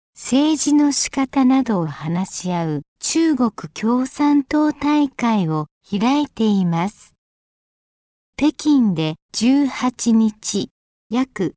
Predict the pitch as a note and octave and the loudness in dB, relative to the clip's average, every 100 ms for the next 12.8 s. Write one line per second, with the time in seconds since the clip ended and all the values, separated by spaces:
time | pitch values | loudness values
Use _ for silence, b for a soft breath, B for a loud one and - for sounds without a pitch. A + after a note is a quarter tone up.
0 | _ F#3 G3+ - D#4+ D4+ C4 G#3 B3 C4+ | _ -2 -2 0 2 2 0 0 2 2
1 | C#4 C4+ - D#4 C#4 G#3+ F3+ D#3 D3 - | 2 -2 0 2 4 2 0 -4 -6 -8
2 | D#3+ C#3 - A3 G#3+ - G3 - - F3 | -10 -12 -10 -6 -6 -8 -8 -8 -8 -6
3 | E3 _ _ _ _ - G#3+ B3+ D4+ - | -8 _ _ _ _ -4 2 2 0 -2
4 | A3 C4 - D4+ D4 - G#3 G3+ F#3+ D#3+ | 0 0 0 0 0 0 -4 0 0 -2
5 | D#3 D#3 _ - F#3 F#3+ F#3+ F3+ E3+ E3 | -4 -8 _ -6 -4 0 0 0 0 -2
6 | E3 E3 - - C3 _ _ _ _ _ | -4 -8 -12 -8 -10 _ _ _ _ _
7 | _ _ _ _ _ _ - - E4 D#4 | _ _ _ _ _ _ -8 0 0 2
8 | A#3+ G#3 - - G#3+ A#3+ B3+ - D4 D4 | 0 -2 -10 -8 -2 -2 -2 -2 2 2
9 | C#4 C4+ C4 C4 C4+ B3+ A#3 A3+ _ - | 2 0 2 4 2 0 -4 -4 _ -6
10 | F#3 E3+ D#3+ - _ - - C4 D4 - | -2 -2 -4 -8 _ -8 0 2 2 -2
11 | - D4+ D4 - B3 F3 - - - C#4 | 2 2 2 0 0 0 -6 -12 -2 0
12 | D#4 D#4 D#4 D#4 - G3 D#3+ D3+ | 0 -2 -4 -4 -2 -2 -2 -6